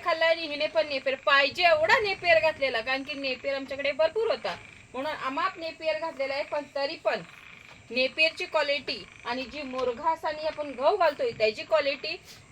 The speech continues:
डोळ्यासमोर आहे. काय फरक आहे दीड वर्षाचा आणि सहा महिन्याचं. आता मी जे व्हिडिओ बनवलेला होता, शॉर्ट व्हिडिओ, तीन, अ, पिल्लं झालेले आहेत मेंढीला,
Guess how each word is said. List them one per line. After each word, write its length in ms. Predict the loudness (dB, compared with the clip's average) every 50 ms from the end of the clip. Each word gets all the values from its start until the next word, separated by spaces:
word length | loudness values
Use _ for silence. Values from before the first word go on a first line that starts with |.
| -2 0
डोळ्यासमोर 680 | 0 0 2 0 0 0 0 0 -2 0 0 0 0
आहे. 300 | 0 0 2 2 2 2
काय 420 | 2 -2 -12 -6 -2 0 0 0
फरक 400 | 0 0 0 0 -2 -2 -4 -4
आहे 300 | -4 -4 -2 -2 -4 -4 -6 -10 -20 -20 -16 -8
दीड 220 | -4 0 2 4
वर्षाचा 680 | 4 4 4 0 0 0 0 0 0 0 -2 -2 -2 -2 -4 -10 -18 -20 -16 -12
आणि 180 | -10 -8 -8 -10
सहा 300 | -8 0 4 6 6 6
महिन्याचं. 560 | 4 2 -4 -4 -4 -4 -4 -4 -6 -8 -8 -10 -12 -18 -20 -20 -20 -20 -20 -20 -20 -20 -20 -20 _ _ _ _ _ _ _ _ _ _ _ _ _ _ -20 -20 -20 -20 -20 -18 -14 -12
आता 180 | -10 -8 -8 -6
मी 140 | -6 -6 -6
जे 180 | -4 -4 -4
व्हिडिओ 320 | -4 -6 -10 -10 -8 -8 -6
बनवलेला 480 | -6 -6 -6 -6 -6 -6 -6 -4 -4
होता, 220 | -4 -6 -6 -10 -8 -4
शॉर्ट 180 | -4 -4 -4 -4
व्हिडिओ, 240 | -6 -8 -6 -6 -8
तीन, 340 | -8 -8 -8 -8 -8 -8 -8
अ, 360 | -8 -6 -6 -6 -6 -8 -10 -10 -12 -12 -10
पिल्लं 240 | -8 -6 -6 -6 -6
झालेले 340 | -6 -8 -10 -8 -8 -8 -8
आहेत 220 | -8 -8 -10 -10
मेंढीला, 440 | -10 -10 -12 -12 -12 -10 -8 -8